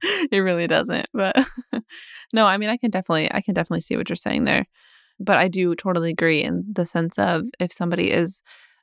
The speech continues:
just kind of dipping their toes into this whole theorizing world, or you're more interested in kind of starting to think ahead to, to what story has to come, that this is a good one to kind of start with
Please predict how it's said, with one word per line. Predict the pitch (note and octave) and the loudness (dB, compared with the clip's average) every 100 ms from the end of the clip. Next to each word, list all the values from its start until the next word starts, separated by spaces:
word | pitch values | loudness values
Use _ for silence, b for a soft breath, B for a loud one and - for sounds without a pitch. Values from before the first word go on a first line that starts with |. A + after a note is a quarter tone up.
| b _ | b _
just | G3 - | -2 0
kind | F#3+ | 0
of | F3 | 0
dipping | F3 F3 | 0 0
their | E3+ D#3+ | 0 0
toes | - D#3+ D#3+ E3 | 0 0 0 -2
into | D#3 E3 - D#3+ D3+ | -4 -4 -2 -2 0
this | E3 | -2
whole | - E3+ | 0 -2
theorizing | E3+ - D#3+ E3 E3+ E3 E3+ E3 F#3+ | -2 -2 0 0 0 0 -2 -4 -2
world, | D#3+ D#3+ D#3 D3+ D3+ - | 0 2 2 0 -4 -4
or | D#3+ D#3 D#3+ | -2 0 0
you're | D#3+ D#3+ | 0 -2
more | E3 E3 | 0 -2
interested | F3 E3+ - D#3+ | -2 -2 -2 0
in | D#3+ | 0
kind | - D#3+ | 0 2
of | D#3+ G3 _ _ _ _ | 0 -2 _ _ _ _
starting | - F#3 E3+ | -2 0 0
to | E3 | -2
think | E3+ D#3 | -2 -2
ahead | E3 E3 E3 | 2 2 0
to, | - D#3+ - _ _ _ | 0 -2 -2 _ _ _
to | - E3+ | -6 -2
what | F3 - _ | 0 -2 _
story | - - E3+ E3 | -8 -2 0 0
has | E3+ E3+ | -2 -6
to | - | -8
come, | - E3+ E3+ | -2 0 2
that | F3 | 0
this | E3+ F3 | -2 -4
is | F3 | -4
a | |
good | E3 E3 | 0 0
one | F#3+ D#3+ | 0 0
to | - | -2
kind | F3+ E3+ | -2 -2
of | - | -2
start | - D#3+ | 0 2
with | - F#3 | 2 0